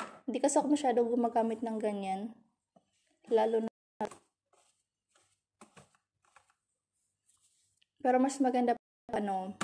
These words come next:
may lagi kang nakalagay na ganito. Mm, diba? Pakita ko sa inyo mamaya kung paano gamitin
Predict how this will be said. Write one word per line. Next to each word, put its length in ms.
may 320
lagi 240
kang 160
nakalagay 480
na 260
ganito. 560
Mm, 400
diba? 160
Pakita 260
ko 60
sa 80
inyo 160
mamaya 320
kung 160
paano 240
gamitin 500